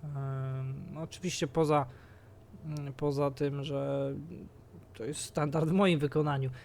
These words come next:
co niektórzy mają inne standardy, ale to każdy gra jak lubi. A póki co sobie na spokojnie płyniemy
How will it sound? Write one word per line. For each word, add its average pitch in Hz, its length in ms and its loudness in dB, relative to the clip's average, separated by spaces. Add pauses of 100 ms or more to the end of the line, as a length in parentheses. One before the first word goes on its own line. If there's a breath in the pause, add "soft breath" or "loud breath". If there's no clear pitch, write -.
(200 loud breath)
co 156 120 -6
niektórzy 151 380 0
mają 165 240 4
inne 156 220 2
standardy, 143 580 0
ale 131 200 -2
to 131 120 -10 (380)
każdy 147 300 4
gra 139 200 2
jak 135 140 -2
lubi. 160 320 2 (760 loud breath)
A 196 120 2
póki 156 340 -2
co 151 200 2
sobie 139 480 0 (160)
na 160 320 2
spokojnie 151 800 -2
płyniemy 135 720 0